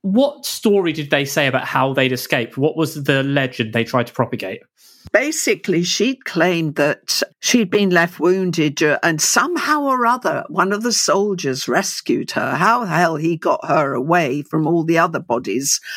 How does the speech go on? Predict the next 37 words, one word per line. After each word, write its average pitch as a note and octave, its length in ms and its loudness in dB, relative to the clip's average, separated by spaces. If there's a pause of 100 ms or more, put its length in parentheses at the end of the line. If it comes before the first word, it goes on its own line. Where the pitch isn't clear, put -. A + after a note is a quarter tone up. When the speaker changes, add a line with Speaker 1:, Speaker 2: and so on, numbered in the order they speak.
(240)
Speaker 2:
lying D3+ 420 2
in D#3 240 0
the D3 300 0
Apachev D3 560 -2
house, C#3+ 340 0
I A#3 160 4
don't C3+ 320 -6
know. C3 160 -2
It F3 240 0
was G3+ 240 -2
never D#3 480 0 (260)
very C#3+ 300 2
well C#3+ 220 0
explained. C#3 640 -2 (320)
But E3+ 100 2
apparently F#3+ 600 0
one F3+ 240 2
of F#3 80 -6
the G#3 100 0
soldiers C#3+ 680 -2
or C3+ 280 0 (400)
got F#3 220 2
her B3 140 0
away E3+ 380 2
to D#3+ 160 -6
safety D3 560 0
in D3 140 0
Siberia C#3+ 680 0
and D#3+ 140 0
then E3 220 2
smuggled F3 600 0
her D#3 220 0
to D#3 260 -4
Romania. C#3+ 840 -2
But G3+ 240 0
her A3+ 80 0
s-, - 260 -6